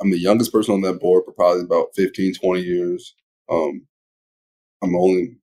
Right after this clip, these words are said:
person of color on that board. Um, you know, there's no knock to them, but it's like, I'm knocking down, down walls, you know,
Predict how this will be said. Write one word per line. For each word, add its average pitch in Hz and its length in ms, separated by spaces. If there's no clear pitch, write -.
person 92 220
of 85 60
color 85 260
on 85 80
that 87 160
board. 85 320
Um, 82 320
you 95 100
know, 92 80
there's 95 140
no 107 140
knock 92 200
to 90 80
them, 95 300
but 90 100
it's 87 140
like, 82 200
I'm 107 220
knocking 98 360
down, 92 300
down 90 320
walls, 92 640
you 92 180
know, 78 140